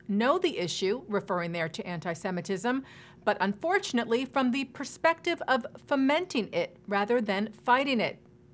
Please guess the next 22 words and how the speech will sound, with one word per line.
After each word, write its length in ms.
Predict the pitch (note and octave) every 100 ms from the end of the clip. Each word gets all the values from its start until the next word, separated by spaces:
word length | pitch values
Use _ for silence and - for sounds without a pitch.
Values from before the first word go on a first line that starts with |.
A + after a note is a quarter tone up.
| - - - -
And 160 | C4+
the 100 | B3+
American 360 | A#3 A#3+ B3 B3+
Jewish 260 | A3+ G#3+ G#3
Committee 400 | G#3+ G#3+ A#3 A3+
also 380 | A3 C4 -
tweeted 460 | A#3 - G#3 F#3+ G#3+
that 180 | G3+ F#3+
panels 480 | A3 A#3+ A#3+ A#3 A3+
on 220 | G#3+ G#3+
anti-Semitism 1000 | A3 G#3+ G#3+ G#3 C#4 C#4 C#4 C#4+ C#4 C#4
should 240 | B3+ C#4
feature 420 | A3 D4 C#4+ - C4
those 300 | B3+ B3 A#3+
who 140 | A3+
fight 440 | G#3+ - F4+ E4+
it, 200 | F3 G#3 - - - -
not 280 | C4 D#4
those 260 | - G3+ G#3
who 180 | - B3+
perpetuate 840 | - D4+ - E4+ F4 - A3 D#3+
it, 180 | D3+ -